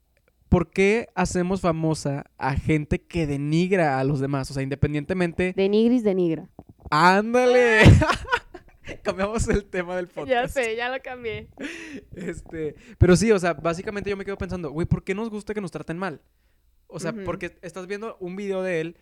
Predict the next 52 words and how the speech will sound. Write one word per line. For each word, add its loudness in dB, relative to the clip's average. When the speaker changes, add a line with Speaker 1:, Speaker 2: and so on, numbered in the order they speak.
Speaker 1:
y -12
te -6
puede -2
caer -6
el -6
saco -14
con -8
algo -6
que -10
tú -6
dices -4
y -4
que, -8
ah, -2
ah, -6
ah, -10
¿sabes? 2
Speaker 2:
Ajá, -2
Speaker 1:
O -4
sea, 0
Speaker 2:
ajá. -10
Speaker 1:
¿por -4
qué? -4
O -8
sea, -6
déjalo -6
de -4
seguir -8
simplemente. -10
Y, -8
y -8
creo -4
que -6
ese -6
es -10
el -12
problema -6
con -8
ese -8
señor. -8
Y -6
algo -4
que -12
me -10
molesta -10
mucho -10
a -10
mí -12
en -12
lo -12
personal. -12
Digo, -4